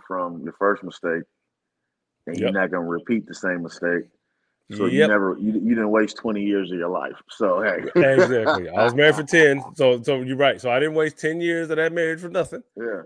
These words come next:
Speaker 2: Like,
Speaker 1: yeah.
Speaker 2: "Oh, I learned something from it." And I knew going forward, "Hey, gotta protect my retirement," 'cause you wasn't shooting with me in the gym. I wasn't shooting with you in your gym. So we both can just, you know, we could both could just walk away from this and, you know, like, split what we built, and we're good.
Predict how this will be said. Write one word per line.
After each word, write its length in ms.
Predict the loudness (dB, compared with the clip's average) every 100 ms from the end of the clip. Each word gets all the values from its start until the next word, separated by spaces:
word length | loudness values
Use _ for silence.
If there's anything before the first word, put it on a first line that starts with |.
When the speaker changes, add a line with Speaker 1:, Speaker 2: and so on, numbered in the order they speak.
| -6
Speaker 2:
Like, 160 | -4
Speaker 1:
yeah. 60 | -2
Speaker 2:
"Oh, 140 | 0
I 80 | 0
learned 280 | 0 0 2
something 240 | 2 0
from 220 | -2 -2 -2
it." 100 | -8 _ -12
And 120 | -6 -4
I 60 |
knew 180 | -2 -2
going 260 | -2 -2 -2
forward, 420 | -2 0 0 -2 _ _ _ _ _
"Hey, 240 | -4 -2 -2
gotta 200 | -2 -4
protect 360 | -8 -6 -6
my 100 | -4
retirement," 680 | -8 -6 -4 -2 -4 -6 -8
'cause 120 | -12 -12
you 80 |
wasn't 240 | -10 -10 -10
shooting 280 | -10 -10 -10
with 100 | -10
me 140 | -10
in 60 | -10
the 60 |
gym. 480 | -8 -4 -4 -4 -10 _ _ _ -6
I 60 |
wasn't 300 | -2 -2 -2
shooting 220 | -4 -6 -6
with 200 | -8 -4
you 180 | -2
in 100 | 0
your 200 | 2 0
gym. 500 | 2 2 2 2 -2 -10 _ _
So 180 | -8 -4
we 140 | -2 -2
both 300 | 0 0 -2
can 120 | -4
just, 220 | -4 -4
you 120 | -4
know, 200 | -2 -2
we 220 | -4 -8
could 100 | -6
both 200 | -4 -4 -4
could 80 |
just 120 | -8 -4
walk 280 | 0 0
away 200 | 2 0
from 220 | 0 -4 -2
this 320 | -2 -2 -10
and, 400 | -10 -10 -10 -8
you 80 | -6
know, 140 | -4
like, 320 | -6 -8 -10 -12
split 300 | -2 -2 0
what 120 | -4
we 120 | -4
built, 340 | -2 0 0 -6 _ _ _ _ _ _
and 120 | -4
we're 120 | -2 -2
good. 300 | -2 -6